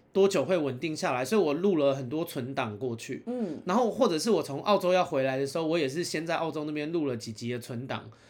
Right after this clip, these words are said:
Speaker 1: 想说回来，然后把东西都安置好了以后再开始录新的。
Speaker 2: 嗯。
Speaker 1: 大概会录到四到六集的存档哦，
Speaker 2: 你有
Speaker 1: 一周一更，所以是一个月到一个半月的。
Speaker 2: 嗯。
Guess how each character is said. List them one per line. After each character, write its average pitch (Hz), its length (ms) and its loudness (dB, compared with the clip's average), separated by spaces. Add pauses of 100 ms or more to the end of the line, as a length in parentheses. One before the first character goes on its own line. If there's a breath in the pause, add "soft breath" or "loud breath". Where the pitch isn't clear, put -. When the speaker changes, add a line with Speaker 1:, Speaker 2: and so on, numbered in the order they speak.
(140 soft breath)
Speaker 1:
想 135 140 -8
说 180 140 4
回 139 180 2
来， 123 420 0 (300 soft breath)
然 131 180 -6
后 143 560 0
把 120 180 -2
东 147 180 -4
西 151 180 -4
都 147 80 2
安 147 200 -2
置 147 220 -6
好 113 160 -6
了 104 100 -6
以 110 40 -6
后 139 100 -6
再 135 140 -2
开 139 160 -4
始 127 100 -6
录 127 180 -4
新 113 360 -8
的。 104 160 -12 (140)
Speaker 2:
嗯。 196 280 -2 (680)
Speaker 1:
大 330 120 6
概 320 200 4
会 302 140 6
录 277 220 4
到 190 640 2
四 - 540 -6
到 202 160 6
六 190 220 4
集 117 200 -6
的 120 120 -4
存 117 260 -10
档 - 240 -10
哦， 69 240 -18
Speaker 2:
你 180 120 -10
有 190 180 -8
Speaker 1:
一 240 80 2
周 196 200 6
一 202 100 0
更， 151 340 -2
所 175 180 -2
以 165 100 2
是 143 540 -4 (640 soft breath)
一 175 100 -6
个 160 160 0
月 185 160 4
到 160 160 2
一 139 80 -4
个 135 80 -4
半 131 260 -6
月 123 140 -6 (100)
的。 - 120 -14 (140)
Speaker 2:
嗯。 202 220 -8